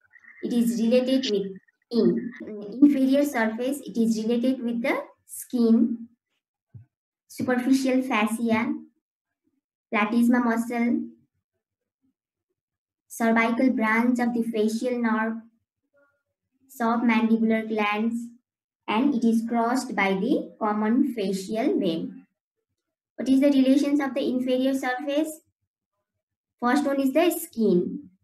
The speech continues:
Inferior surface, it is directed towards the neck or the floor of the mouth. What is the relations of the inferior surface of the submandibular gland, it is related with skin,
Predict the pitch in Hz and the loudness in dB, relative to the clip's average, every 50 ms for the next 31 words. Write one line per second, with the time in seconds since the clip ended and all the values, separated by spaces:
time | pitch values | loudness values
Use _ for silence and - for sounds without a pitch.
0 | _ _ _ _ _ _ _ _ _ _ _ _ _ _ _ - - 240 254 262 | _ _ _ _ _ _ _ _ _ _ _ _ _ _ _ -2 0 4 4 4
1 | 277 269 269 269 269 285 285 294 - 240 214 196 196 196 202 180 180 180 - - | 4 4 2 2 4 4 2 2 2 0 0 0 0 -2 0 -2 -2 -2 -4 -12
2 | - - - - 254 254 240 247 226 226 226 226 240 233 - 277 277 - 262 240 | -14 -14 -10 -6 -4 -2 0 2 2 4 4 4 2 0 -2 -4 -4 -4 -2 0
3 | 233 226 226 247 233 240 254 294 339 539 - - 269 233 214 208 190 180 185 185 | 2 2 2 0 0 -4 -2 -2 -2 -2 -4 -4 -4 -2 0 0 0 0 -2 -4
4 | - - - - - _ _ _ _ _ _ _ _ _ _ _ _ _ _ _ | -8 -12 -16 -20 -20 _ _ _ _ _ _ _ _ _ _ _ _ _ _ _
5 | _ _ _ - _ _ - 208 208 226 294 - - 285 262 247 247 233 240 233 | _ _ _ -20 _ _ -6 -4 -2 -2 -2 -2 0 0 2 2 2 2 0 0
6 | 233 233 226 196 180 175 175 180 - - - - - _ - 233 240 254 285 294 | 2 2 2 2 2 2 0 -2 -4 -8 -14 -20 -20 _ -8 -6 -2 -2 -2 -2
7 | - 302 285 269 262 247 262 269 294 269 277 285 294 285 269 262 240 233 269 285 | 0 0 2 2 2 4 4 2 2 2 2 2 2 2 2 -2 -4 -4 -2 -2
8 | 311 - - - _ _ _ _ _ _ _ _ _ _ _ _ _ - 233 254 | -2 -2 -4 -8 _ _ _ _ _ _ _ _ _ _ _ _ _ 0 2 4
9 | 247 - 269 269 269 277 285 285 285 269 240 240 233 240 254 254 269 269 247 233 | 4 4 4 2 2 2 2 0 0 0 -2 -2 -2 -2 -4 -2 -2 -4 -4 -4
10 | 277 269 277 262 262 262 262 254 254 254 262 247 247 262 262 254 - 262 254 254 | -4 -4 -2 -2 -2 -2 -2 -4 -2 -4 -6 -6 -4 -4 -4 -2 -2 -2 -2 -2
11 | 262 285 302 302 - 220 196 226 226 220 214 - 226 233 254 254 262 285 277 277 | 0 -2 -2 -2 -2 -4 0 0 0 0 0 0 0 2 2 2 2 2 -2 -4
12 | 277 233 247 285 349 - - - - 220 208 - - - - 220 214 202 185 175 | -4 -4 -2 0 0 -2 -2 -8 -8 -8 -8 -8 -8 -4 0 0 2 2 2 0
13 | 180 185 185 | 0 -2 -6